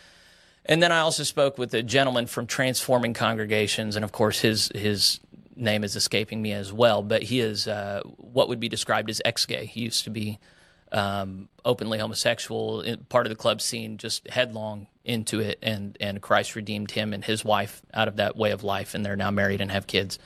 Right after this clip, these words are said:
And, um, you know, there's years of, uh, I, I used to know a lot of, uh, gay folks and be friends, so it's not an issue. This, this is people.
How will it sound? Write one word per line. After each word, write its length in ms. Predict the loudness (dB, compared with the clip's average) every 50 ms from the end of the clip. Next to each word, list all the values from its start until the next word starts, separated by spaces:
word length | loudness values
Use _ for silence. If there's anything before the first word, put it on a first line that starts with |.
| -20 -20 -18 -18 -18 -18 -18 -20 -20 -20 -20 -20 -20 -20 -20 -20 _ _ _ 2 4
And, 240 | 4 4 6 6
um, 440 | 6 6 6 6 4 2 0 -4 -4 -2
you 80 | 0
know, 120 | 0 2 2
there's 240 | 2 2 2 4
years 360 | 4 6 6 6 6 4 2 0
of, 280 | 0 -2 -4 -8 -6 -4
uh, 400 | -2 -2 -2 -2 -4 -8 -10 -6 -2
I, 180 | 0 0 0 0 0
I 140 | -2 -2 -2
used 380 | 0 0 0 0 0 0 0 0
to 260 | 0 0 0 0 -2 -6 -16 _ _ _ _ _ _ _ _ _ _ _ _ -20 _ _ _ _ -6
know 540 | -4 0 4 6 6 6 6 4 0 -4 -8 _ _ _ _ _ -4 -2
a 80 | 2
lot 240 | 6 6 8 8 6
of, 280 | 4 0 -2 -8 -16 _ -8
uh, 360 | -6 -4 -2 0 0 0 0
gay 260 | 0 2 4 4 4 4
folks 380 | 4 4 4 4 4 2 -2
and 100 | -4 -2
be 120 | -4 -6 -4
friends, 380 | 0 0 0 0 0 -2 0
so 200 | 4 4 6 4
it's 160 | 4 0 0 0
not 220 | 2 4 4 4
an 140 | 2 0 -2 0
issue. 540 | 0 0 2 0 0 -2 -2 0 0 0 0
This, 260 | 0 0 0 -2 -6
this 280 | -6 -4 -2 0 0 0
is 160 | 0 -2 -4 _ -4
people. 500 | -2 0 2 4 6 4 4 4 -2